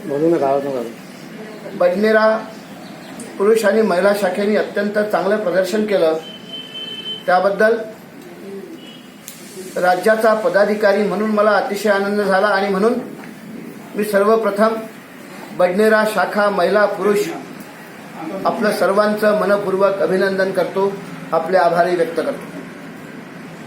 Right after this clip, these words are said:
Speaker 2: बंधू भगिनी आणि मित्रांनो, भारतीय बौद्ध महासभा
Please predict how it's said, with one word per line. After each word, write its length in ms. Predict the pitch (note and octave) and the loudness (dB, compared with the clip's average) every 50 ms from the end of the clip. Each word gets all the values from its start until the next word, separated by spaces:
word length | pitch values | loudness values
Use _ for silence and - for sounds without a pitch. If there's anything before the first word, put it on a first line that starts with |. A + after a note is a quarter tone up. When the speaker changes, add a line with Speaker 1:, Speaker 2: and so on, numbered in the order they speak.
| - - - - - - - - - - - - - - - - - - - - - - - - - - - - - - - - - G#3 G3+ F#3+ | -14 -14 -14 -14 -14 -14 -14 -14 -14 -14 -14 -14 -14 -14 -16 -14 -14 -14 -14 -14 -16 -16 -16 -16 -16 -16 -16 -14 -14 -14 -14 -14 -14 -12 -8 -2
Speaker 2:
बंधू 300 | D#3 F#3 F#3+ G#3 G#3+ A#3 | 2 2 4 6 6 4
भगिनी 340 | A3 G3+ G3+ G3 G#3 A3+ A3+ | 4 4 2 2 2 4 4
आणि 180 | A#3 A3+ A#3 A3+ | 4 4 2 2
मित्रांनो, 440 | G#3 G3 - G#3 A3 A3 G#3+ F#3 D#3+ - - - - - A3 A3+ - G#3 G#3+ A3 - E3+ E3+ E3+ - - - - - - - - - - - - - - - - - - F3+ F#3 F#3 F3+ - - - - - F3+ F3+ - - - - - - - - - - - - - - - - - - - - - - - - - - - - - - - - - - - - - - | 2 2 2 4 4 4 4 4 0 -2 -4 -6 -6 -4 -4 -4 -4 -4 -6 -6 -6 -6 -6 -8 -8 -10 -12 -12 -12 -10 -10 -10 -10 -12 -12 -12 -12 -12 -14 -14 -14 -12 -10 -10 -8 -6 -6 -4 -6 -6 -6 -8 -10 -10 -10 -10 -10 -12 -12 -12 -12 -12 -10 -10 -10 -10 -10 -10 -10 -10 -10 -10 -12 -12 -12 -14 -14 -14 -16 -16 -14 -14 -14 -12 -12 -14 -14 -14 -14 -8 -4
भारतीय 520 | - E3 F#3 F#3+ G#3 G#3+ A3 A#3 A#3+ B3 A#3+ | -2 0 2 2 2 2 4 6 6 6 6
बौद्ध 320 | G3+ G#3+ G#3+ G#3+ G#3 A3+ | 6 6 4 4 4 4
महासभा 760 | A3+ A3+ A3+ A3 G#3+ A3 A3+ A3 G#3+ F#3+ G3+ G#3+ A3 A3+ | 4 4 4 4 4 4 4 4 2 2 4 4 4 2